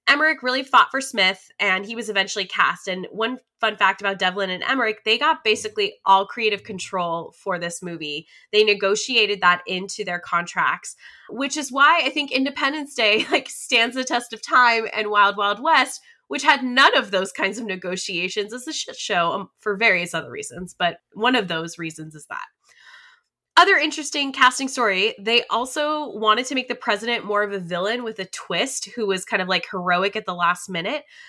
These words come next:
And so Devlin wanted to cast Kevin Spacey, <laughs> who he had known since high school and who had just seen, um, in a rough cut of The Usual Suspects. Ultimately, he decided to go with the good guy portrayal and cast Bill Pullman, which, like, totally does a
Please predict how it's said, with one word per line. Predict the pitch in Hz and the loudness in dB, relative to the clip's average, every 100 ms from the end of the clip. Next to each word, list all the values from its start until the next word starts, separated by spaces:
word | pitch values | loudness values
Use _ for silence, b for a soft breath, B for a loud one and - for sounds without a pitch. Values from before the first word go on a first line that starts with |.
| B B B | B B B
And | - 220 | -6 -4
so | 277 | -4
Devlin | - 254 277 339 | 2 2 2 -4
wanted | 247 233 277 | 0 0 0
to | 285 | -8
cast | 285 - 254 262 269 - b _ - | -10 2 6 6 2 -10 b _ -10
Kevin | - 285 254 320 311 | 0 2 2 -4 -8
Spacey, | - - - - 247 285 349 - - 392 415 - - | -10 -14 -16 0 2 2 0 -4 2 4 4 0 -20
<laughs> | _ _ | _ _
who | 202 | -2
he | 214 | 0
had | 240 | 0
known | 262 254 285 | 2 2 0
since | 277 - 247 262 | -4 -2 -2 0
high | 254 233 | 0 0
school | 285 - 247 226 214 | 0 -4 0 2 2
and | 220 | 0
who | 233 | -4
had | 220 | -4
just | - 220 226 233 | -2 2 2 0
seen, | - 226 208 190 - | -10 -10 -10 -12 -6
um, | 208 190 | -2 -2
in | 190 208 | 0 -2
a | 196 | 0
rough | 202 214 | 0 0
cut | - 190 | 0 0
of | 196 | -2
The | 196 | -6
Usual | 190 208 175 | -6 -6 -8
Suspects. | - 214 214 - 180 170 - - b b b b | -4 -2 -2 -2 0 0 -4 -16 b b b b
Ultimately, | - 262 277 254 269 | 0 2 0 0 0
he | 254 | 0
decided | 240 240 214 214 | -2 0 2 2
to | 220 | 0
go | 202 | -4
with | 202 | -4
the | 190 | -4
good | 240 226 | -4 2
guy | 208 190 | 4 4
portrayal | 190 185 - 180 175 | 2 -4 -2 2 2
and | - 196 | 0 -2
cast | - 180 - | 0 0 0
Bill | 175 170 | -6 -6
Pullman, | - 190 170 170 | -8 -6 -4 -4
which, | 190 180 | -4 -2
like, | 196 170 - | -4 -4 -4
totally | 226 196 196 180 | -2 0 0 -2
does | 165 170 160 | -4 -4 -4
a | 170 | -8